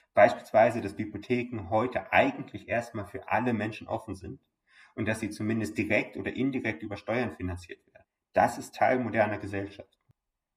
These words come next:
Dafür ist die Erwartung an reiche Bürger nicht mehr, dass sie uns allen anderen öffentliche Einrichtungen bauen und unterhalten, damit der soziale Frieden erhalten bleibt. Auch das ist Teil moderner Gesellschaften.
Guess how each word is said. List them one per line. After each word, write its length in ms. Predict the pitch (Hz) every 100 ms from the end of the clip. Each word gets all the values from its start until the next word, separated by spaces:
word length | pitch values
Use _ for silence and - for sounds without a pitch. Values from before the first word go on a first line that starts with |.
| _ _ _ _
Dafür 560 | - - - 147 202 240 - -
ist 160 | 135 139
die 40 |
Erwartung 400 | 123 120 127 131
an 100 | 117
reiche 300 | 104 107 -
Bürger 300 | 107 101 101
nicht 300 | 101 147 -
mehr, 320 | 151 165 170 - -
dass 160 | 120 117
sie 80 |
uns 160 | - 107
allen 400 | - 101 131 131
anderen 760 | - 120 170 156 180 220 233 -
öffentliche 460 | - 123 120 117 113
Einrichtungen 540 | - 131 131 - 120
bauen 260 | 104 95 95
und 120 | 92
unterhalten, 640 | 95 98 92 98 101 - 104
damit 240 | 92 95
der 80 | 90
soziale 420 | 90 - 82 90
Frieden 320 | - 104 95
erhalten 400 | 82 - - _ -
bleibt. 180 | - - _ _ _ _ _ _ -
Auch 140 | -
das 160 | 120 113
ist 120 | 110
Teil 200 | 92 92
moderner 300 | 85 - -
Gesellschaften. 680 | - - - - _ _ _